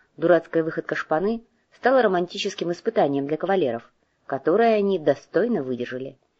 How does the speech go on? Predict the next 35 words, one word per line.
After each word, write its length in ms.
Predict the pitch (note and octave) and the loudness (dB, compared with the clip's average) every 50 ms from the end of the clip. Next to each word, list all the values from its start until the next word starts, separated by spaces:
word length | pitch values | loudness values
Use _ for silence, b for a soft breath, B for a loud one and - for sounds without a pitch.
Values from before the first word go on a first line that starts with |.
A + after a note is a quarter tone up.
| _ _ _ _ _ _ _ | _ _ _ _ _ _ _
И 80 | - A#2+ | -16 -10
чего 340 | - - - G#2+ A2 A#2+ D3+ | -8 -8 -8 -6 -6 -2 -2
она 220 | G3 A3+ A#3 A3+ | 0 2 2 0
отказалась 540 | A3 A3 - G#3+ G#3 G3+ G#3+ G#3 G#3 G3+ - | -2 0 0 0 2 2 0 0 0 0 2
ехать 300 | G3 G3 - G3 F#3+ - | 0 2 2 0 -6 -2
с 40 | - | -2
ними 160 | F#3+ F#3+ F#3 | 0 0 0
в 60 | F3 | -2
спортбар? 600 | - - - F3 F3+ E3+ E3+ E3 F3 E3+ E3 D#3+ _ _ _ _ _ _ _ _ _ _ _ _ _ _ _ | -6 -4 -2 0 0 0 2 2 2 2 2 -2 _ _ _ _ _ _ _ _ _ _ _ _ _ _ _
Перепугалась 640 | _ - A#3+ F#3+ - - D3 C#3+ D3+ E3+ F3+ F3 D3+ | _ 0 0 0 0 -4 -2 0 2 2 2 0 -2
дуреха. 500 | C3 D3 D3+ D3 C3+ B2+ - - B2+ B2+ _ _ _ _ _ b b b b b b | -2 -4 -2 -2 -2 -4 -6 -10 -18 -18 _ _ _ _ _ b b b b b b
Хотя 320 | - - G#3 A3 - D#4 | -2 -2 -2 2 2 2
нет, 240 | D4+ C4 F#3+ D#3 - - - _ _ _ _ B B B B B B | 2 2 0 -2 -4 -8 -20 _ _ _ _ B B B B B B
вот 160 | E3 F#3+ G3 | 6 6 6
кто 140 | - - F#3+ | 6 2 2
действительно 720 | D#3 C#3 - - - - A#2+ D3 G3 G3 D4+ D4 C#4+ C#4 | 2 2 -8 -8 -10 -8 -6 -6 -2 -2 0 0 0 -2
перепугался, 720 | A3+ G#3 G3 F#3 F#3 - D#3+ D3 C3+ A#2+ A#2 A#2 - - - | 0 0 0 0 0 -2 -4 0 0 0 0 -2 -8 -10 -8
так 180 | - - - | -8 -2 -2
это 180 | F3 - - G3 | 0 4 6 6
Ольга. 520 | F#3+ D#3+ D3 C#3+ C3+ A#2+ A#2+ B2 B2 - _ _ _ _ | 6 6 6 4 2 2 0 -6 -8 -10 _ _ _ _
Убежала, 720 | E3+ F3+ F3+ F#3+ G3 F3 D#3 D3+ C#3+ C#3 D3 C#3+ C#3 C#3+ _ _ | -4 2 4 4 4 6 6 6 6 6 4 2 -2 -6 _ _
ее 180 | - E3 F3 F3 | 0 0 0 6
так 220 | - A3 A3 A3 | 6 6 6 6
и 40 | A#3+ | 2
не 100 | A#3+ B3+ | 2 2
нашли, 460 | C4 C#4+ C4+ - - F3+ C#3 - - _ _ _ _ _ _ _ _ | 2 0 -2 -2 -2 -2 -4 -4 -6 _ _ _ _ _ _ _ _
хотя 260 | _ - E3 D#3+ F3 | _ -2 0 2 4
бродили 380 | E3+ E3+ E3+ D#3+ E3 E3 E3+ D#3+ | 4 4 4 2 2 2 -2 2
по 140 | D#3 E3 E3 | 2 0 4
парку 320 | - A3+ A#3 A#3 - E3 | 4 4 4 4 0 -8
и 20 | D3+ | -8
кричали 400 | - D#3 D3+ - - G3 F#3+ F#3 | -6 -10 -10 -2 0 0 0 0
ей 160 | D#3+ D3+ C#3+ | -2 -4 0
довольно 420 | C#3 D3+ D3+ D#3 D#3 D#3 D#3+ F3 | 2 2 2 2 0 -2 -2 -2
долго. 380 | F3 E3+ C3+ A#2 G2+ - F#2+ | -2 -4 -4 -4 -8 -10 -14